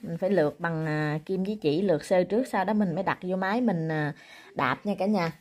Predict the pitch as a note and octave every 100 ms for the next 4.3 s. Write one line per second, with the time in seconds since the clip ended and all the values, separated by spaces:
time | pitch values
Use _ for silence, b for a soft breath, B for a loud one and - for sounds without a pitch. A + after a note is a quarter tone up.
0 | b b b b b - - A#3 F3+ D#3+
1 | D#3+ G3 E3+ E3 D#3 D#3 D#3+ B B B
2 | B B B B - F3 A#3 G3 F#3+ D#3+
3 | D#3+ A#3+ - _ - D3+ F#3 A3 B3+ E3
4 | D#3+ F3+ C4+